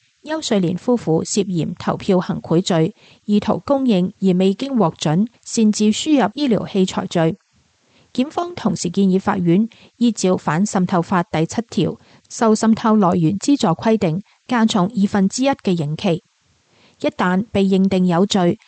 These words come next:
邱瑞蓮夫婦依法最重可分別判刑十五年。十一月二十八號，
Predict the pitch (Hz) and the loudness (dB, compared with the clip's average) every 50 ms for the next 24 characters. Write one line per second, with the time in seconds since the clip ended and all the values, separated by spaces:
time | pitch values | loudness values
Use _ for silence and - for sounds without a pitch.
0 | _ _ _ 247 240 233 226 - 214 185 170 160 208 - - 240 226 226 - 170 | _ _ _ 0 2 2 2 2 0 0 0 0 -2 -2 0 0 -2 0 2 2
1 | - - 208 - _ _ _ _ 226 233 220 - 226 - 180 - - - 208 208 | 2 2 2 -2 _ _ _ _ 0 0 2 2 0 0 0 0 0 0 0 2
2 | - 208 180 180 214 - - 185 220 - - 294 294 269 233 190 - - - - | 2 2 0 0 0 0 0 -2 0 0 -2 -2 -2 0 0 -2 -2 -4 -2 2
3 | 208 190 190 190 160 202 190 - - - - 220 220 - 165 165 170 180 185 170 | 4 4 4 4 2 0 -6 -12 -10 -6 -6 -6 -4 -4 -4 -2 0 2 0 0
4 | 139 117 - _ _ _ _ _ _ _ _ _ _ _ _ _ _ _ _ _ | -2 -4 -8 _ _ _ _ _ _ _ _ _ _ _ _ _ _ _ _ _
5 | _ _ _ _ _ _ _ _ _ _ - - 240 220 269 302 302 247 208 202 | _ _ _ _ _ _ _ _ _ _ -6 -2 0 2 2 4 4 4 4 4
6 | - - 185 - 214 196 190 202 190 208 180 180 220 | 2 0 -2 0 2 0 0 2 2 2 2 2 0